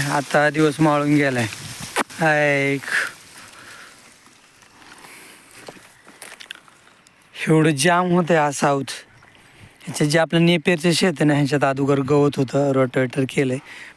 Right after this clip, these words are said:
पण असं जाम होतंय गवताने आवत. हे झाड तर आत्ता अडकलंय आवतात,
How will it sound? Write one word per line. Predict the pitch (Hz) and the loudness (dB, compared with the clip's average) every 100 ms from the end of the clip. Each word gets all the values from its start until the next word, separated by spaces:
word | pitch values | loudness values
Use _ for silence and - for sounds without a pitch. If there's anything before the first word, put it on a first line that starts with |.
| - | -8
पण | 131 | -4
असं | 123 - 127 | -4 -4 -2
जाम | 147 147 147 | 0 0 2
होतंय | 143 131 131 | 2 2 0
गवताने | 131 131 - 123 | 0 0 0 -2
आवत. | 120 120 - - - - - | -2 -4 -10 -20 -20 -20 -4
हे | 214 | -2
झाड | 139 151 160 160 | 0 2 0 0
तर | 196 | 2
आत्ता | 180 - 208 196 | 2 0 0 0
अडकलंय | 175 147 143 127 - | 0 0 2 0 -2
आवतात, | 135 139 127 - | 0 -2 0 -2